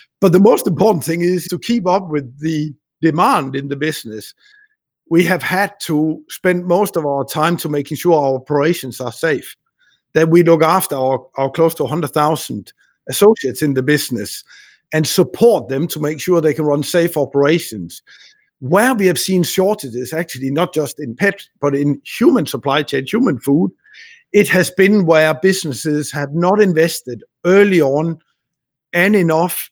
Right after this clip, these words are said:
in keeping the rules of social distancing, making sure that the operations have been really tight and used the data available to manage the pandemic the best way.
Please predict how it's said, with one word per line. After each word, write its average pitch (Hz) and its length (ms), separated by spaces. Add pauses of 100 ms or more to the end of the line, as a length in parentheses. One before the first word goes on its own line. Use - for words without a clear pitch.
in 156 340
keeping 185 600
the 156 140
rules 190 460
of 156 120
social 165 360
distancing, 135 720 (500)
making 180 580
sure 190 360
that 147 200
the 165 100
operations 160 880
have 139 180
been 139 340 (760)
really 185 640
tight - 600 (760)
and 170 200
used 196 540 (140)
the 160 120
data 185 420
available 151 520
to 165 100
manage 156 320
the 139 100
pandemic 143 460
the 131 80
best 135 280
way. 139 400